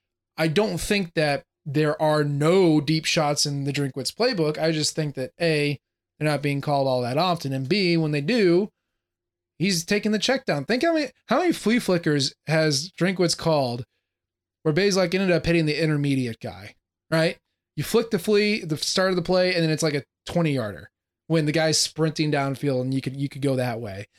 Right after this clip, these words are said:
So again, it could just be the guy's covered m-, or Bazelak just doesn't want to make that throw. I don't know, but to me, he, he does not have that as a legitimate weapon right now.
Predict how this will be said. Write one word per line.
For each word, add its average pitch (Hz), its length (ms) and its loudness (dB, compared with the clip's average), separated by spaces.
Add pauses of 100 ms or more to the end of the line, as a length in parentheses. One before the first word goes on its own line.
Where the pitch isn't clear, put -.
(320)
So 160 420 2 (280)
again, 175 380 0
it 135 140 -10
could 175 140 2
just 180 180 0
be 196 80 0
the 185 80 0
guy's 175 300 2
covered 220 460 0 (520)
m-, 165 180 2
or 160 160 2
Bazelak 156 520 0
just 160 160 -2
doesn't 147 220 0
want 143 120 0
to 139 80 0
make 165 220 -2
that 190 200 -2
throw. 196 420 0 (320)
I 202 120 0
don't 220 160 0
know, 135 400 0
but 151 280 0 (1120)
to 185 100 0
me, 196 520 2 (120)
he, 175 140 2
he 202 340 -2
does 180 180 2
not 170 220 0
have 151 260 -2
that 147 140 0
as 143 160 0
a 135 80 -4
legitimate 139 420 -2
weapon 135 320 -4
right 123 240 -8
now. 117 240 -18